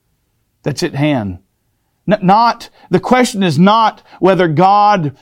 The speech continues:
i-, is unwilling to be just. The question is about our willingness to persevere by faith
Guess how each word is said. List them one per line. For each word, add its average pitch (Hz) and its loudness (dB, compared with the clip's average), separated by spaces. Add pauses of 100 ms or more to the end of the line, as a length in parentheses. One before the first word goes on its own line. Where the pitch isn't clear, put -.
(120)
i-, - 0 (140)
is 180 -2
unwilling 190 2
to 180 -4
be 170 -6
just. 143 -8 (800)
The 208 0
question 233 -2
is 185 -2
about 196 0
our 247 2
willingness 202 -2
to - -10
persevere 220 -2 (240)
by 170 2
faith 220 -2